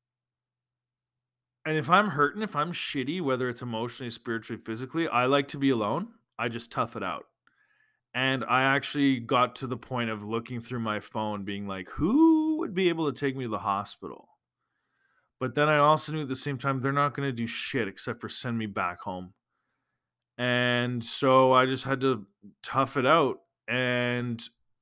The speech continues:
Saturday, or s-, so that was Saturday. Sunday, the pain was, like,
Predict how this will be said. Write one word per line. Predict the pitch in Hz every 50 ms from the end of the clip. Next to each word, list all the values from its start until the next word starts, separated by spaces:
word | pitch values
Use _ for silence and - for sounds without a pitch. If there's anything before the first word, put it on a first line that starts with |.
| _ _ _ _ _ _ _
Saturday, | - - - - - 127 127 131 143 139 147 143 143 147 143 147 147 110
or | 117 127 123 120
s-, | 110 110 - - - - - - _ _ _
so | - - -
that | 135 135 117
was | 123 123 -
Saturday. | - 139 135 139 143 143 139
Sunday, | 139 139 - 143 143 147 147 147 143
the | 135 135
pain | - - 135 143 139 139 139
was, | 131 123 - -
like, | 123 117 113 104 -